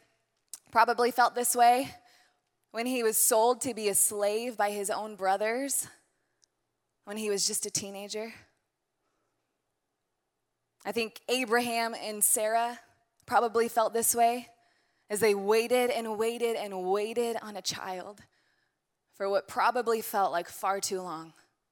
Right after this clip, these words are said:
Now, oftentimes, we feel like people don't meet our expectations.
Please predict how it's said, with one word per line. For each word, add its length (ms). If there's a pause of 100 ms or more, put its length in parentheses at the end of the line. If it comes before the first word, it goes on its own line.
(1800)
Now, 120
oftentimes, 1040 (160)
we 160
feel 180
like 260
people 560 (560)
don't 280
meet 160
our 100
expectations. 1120